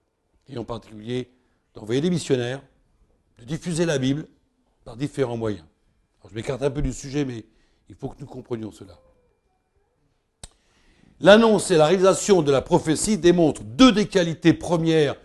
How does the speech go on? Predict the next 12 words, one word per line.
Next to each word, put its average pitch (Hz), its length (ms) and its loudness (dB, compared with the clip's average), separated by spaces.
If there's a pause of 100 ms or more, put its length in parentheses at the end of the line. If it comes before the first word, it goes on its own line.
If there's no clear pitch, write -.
(440)
de 143 80 -2
la 151 140 6
pleine 185 320 4
divinité 175 580 2
du 135 120 -4
Dieu 139 160 0
de 135 60 -2
la 127 100 2
Bible. 160 320 -2
Il 151 140 0
est 156 120 2
omniscient. 208 720 4